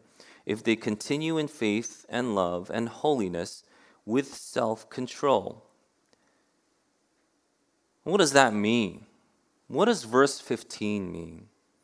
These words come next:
That she will be saved. And is that the right word? And if you look at the Greek word, it's sozo, which means salvation. So that is the right translation.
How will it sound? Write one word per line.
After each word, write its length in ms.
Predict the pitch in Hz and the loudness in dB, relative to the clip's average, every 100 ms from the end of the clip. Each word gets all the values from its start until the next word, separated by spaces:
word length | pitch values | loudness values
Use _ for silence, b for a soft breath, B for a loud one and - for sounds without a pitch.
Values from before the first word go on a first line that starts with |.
| _ | _
That 160 | - 101 | -4 -4
she 180 | - 131 | -2 -2
will 140 | 117 | 0
be 120 | 104 | -4
saved. 840 | 101 - 104 104 98 85 82 - - | -8 -6 0 0 0 -4 -10 -12 -4
And 120 | 113 | 0
is 140 | 139 | 2
that 240 | 139 156 156 | 4 4 4
the 120 | 123 | 2
right 340 | 107 110 113 - | 6 6 4 2
word? 380 | 110 107 95 - B B | 4 4 2 -2 B B
And 80 | 101 | -6
if 100 | 101 | -2
you 140 | 107 | 2
look 200 | 117 - | 2 2
at 120 | 135 | 0
the 80 | - | -2
Greek 340 | 113 117 123 - | -2 -2 -2 0
word, 260 | 95 101 | 2 4
it's 140 | 113 - | 2 -2
sozo, 600 | - 104 90 - 101 117 | 2 4 4 2 2 4
which 320 | 110 113 - | 2 0 -8
means 560 | 104 120 117 104 107 - b | -2 0 2 0 -4 -12 b
salvation. 880 | - - 120 131 123 147 190 - 92 | -10 2 4 6 6 4 2 -4 -6
So 180 | - 107 | -2 -2
that 400 | 104 117 127 - | 4 4 4 4
is 360 | 143 175 120 | 8 8 6
the 160 | 120 123 | 4 4
right 560 | 113 107 110 117 - - | 6 6 6 4 -6 -8
translation. 880 | - 117 120 120 147 151 - 92 | -4 -2 -2 0 0 0 -6 -8